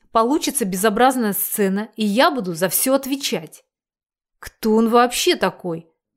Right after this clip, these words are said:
буркнул Таранов. «Приятель Прияткиной», сказал Буткевич. «О, неплохой получился каламбур. А ведь я тебя предупреждал, Леша, насчет его приезда. Так что не валяй дурака и возьми себя в руки».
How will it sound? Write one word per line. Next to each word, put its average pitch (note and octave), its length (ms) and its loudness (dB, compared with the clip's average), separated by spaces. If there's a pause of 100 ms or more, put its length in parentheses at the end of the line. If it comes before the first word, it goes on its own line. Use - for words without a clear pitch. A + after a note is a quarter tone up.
(100)
буркнул G3 440 -2
Таранов. G3 480 0 (680)
«Приятель C4+ 540 2
Прияткиной», F#3 880 -2 (140)
сказал F#3+ 360 -2
Буткевич. F3 640 -8 (460)
«О, G3 320 4
неплохой D#4+ 580 0
получился D#4+ 540 -2
каламбур. B3 640 0 (400)
А G3 100 -2
ведь G#3 160 -4
я B3+ 180 4
тебя B3+ 220 0
предупреждал, B3+ 680 0
Леша, G#3+ 480 0 (280)
насчет G3+ 360 -4
его F#3 200 -4
приезда. F#3 600 -4 (300)
Так C4 140 0
что D#4 160 -2
не D#4+ 120 4
валяй D4 300 2
дурака G3+ 400 0
и D4+ 80 4
возьми A3 340 0
себя G3 320 0
в F#3+ 60 -4
руки». E3+ 420 -8